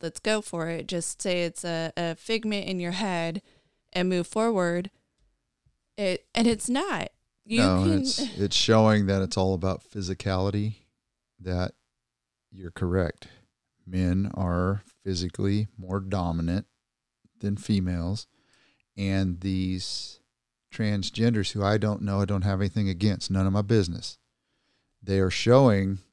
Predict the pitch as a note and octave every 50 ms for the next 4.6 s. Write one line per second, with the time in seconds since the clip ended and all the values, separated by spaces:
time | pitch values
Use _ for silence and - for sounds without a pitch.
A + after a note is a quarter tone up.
0 | _ _ _ _ F2+ F2+ F2 E2 - - - G2 F#2+ F#2 F#2+ F#2 F#2 F#2 F#2 F#2
1 | F#2 F2+ F2+ - E2+ E2 E2 F2+ E2+ F2 F2+ E2+ E2 F2 E2+ E2+ E2 E2 E2 E2
2 | E2 D2+ D#2 D#2+ D#2+ D#2 - - - F2 E2 D#2+ E2 E2+ D#2 - _ - - -
3 | _ _ _ _ _ _ _ _ _ _ - G#2 G2 G2 F#2 - - G2 F#2+ F#2
4 | F#2 - - - - F#2 G2 F#2+ D#2+ D#2+ -